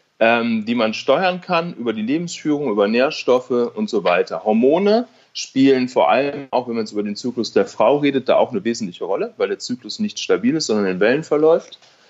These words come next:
Ähm, das heißt, wir haben den, von Tag eins bis fünf ist die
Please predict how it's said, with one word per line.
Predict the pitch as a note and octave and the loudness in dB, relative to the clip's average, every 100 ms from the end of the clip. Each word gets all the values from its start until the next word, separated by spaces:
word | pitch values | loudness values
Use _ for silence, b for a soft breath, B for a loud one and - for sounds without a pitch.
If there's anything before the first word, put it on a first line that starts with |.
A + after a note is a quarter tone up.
| b b _ | b b _
Ähm, | A#2+ B2+ A#2+ | 2 4 4
das | A2+ - | 2 2
heißt, | B2+ B2+ - | 2 2 0
wir | A2+ | 0
haben | A#2+ A#2+ A2+ | 2 0 0
den, | A2 G#2+ | -2 -4
von | - A2+ | -6 -8
Tag | B2 A2+ - | -4 -4 -2
eins | A#2+ B2 | -4 -4
bis | - A2+ | -10 -12
fünf | - D3+ F3 F#3+ - | -6 -4 -4 -8 -12
ist | G#2+ - - | -10 -8 -4
die | G#2 G2 F#2+ | 0 0 0